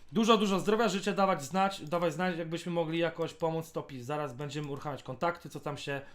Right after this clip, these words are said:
tylko da. No nic, y, czekać teraz na operację. Kurde, dzięki za wszystko.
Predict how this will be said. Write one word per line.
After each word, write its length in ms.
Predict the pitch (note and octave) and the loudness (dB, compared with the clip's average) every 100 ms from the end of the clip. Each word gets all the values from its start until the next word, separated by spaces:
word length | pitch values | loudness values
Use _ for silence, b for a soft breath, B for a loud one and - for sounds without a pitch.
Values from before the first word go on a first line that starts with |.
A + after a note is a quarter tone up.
| B | B
tylko 180 | C3+ D3+ | -8 -4
da. 120 | B2+ - B B B | -4 -6 B B B
No 120 | E3 | 2
nic, 280 | A3 A3+ - | 4 4 4
y, 140 | F#3 | 2
czekać 320 | F3+ G3+ G3 - | 2 0 0 0
teraz 280 | G3 F#3 | 2 2
na 80 | G3 | 2
operację. 480 | F3+ F#3 F#3+ F#3+ F#3 | 2 6 4 4 0
Kurde, 300 | F3+ F3 E3 | 0 -2 0
dzięki 240 | F3 F3+ | -2 -2
za 100 | E3 | -2
wszystko. 520 | F3 F3 C#3 - G#2 | -2 -2 -4 -6 -10